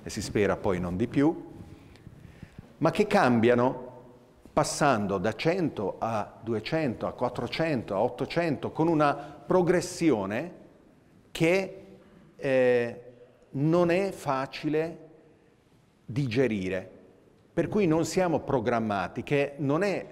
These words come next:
nostra propria, anche se ormai sono cinquanta anni che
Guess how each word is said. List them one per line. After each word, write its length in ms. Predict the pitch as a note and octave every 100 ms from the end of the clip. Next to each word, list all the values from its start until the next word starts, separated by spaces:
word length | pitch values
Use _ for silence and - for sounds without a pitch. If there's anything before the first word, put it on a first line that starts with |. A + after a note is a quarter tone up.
| - -
nostra 500 | C#3+ C#3+ - - A#2
propria, 680 | - G#2+ E2+ - F2+ E2 - - - - _ _ _ _ _ _ - - - -
anche 360 | D3 C#3+ A3
se 520 | - D#3 D3 F#3+ - - - - _ _
ormai 360 | C3+ C3 D#3 C#3+
sono 320 | - C3+ A2+
cinquanta 720 | - - G#3 - F3+ E3+ F3+
anni 440 | F3 B2 G2+ F2+ -
che 520 | - D3+ D#3 D3+ -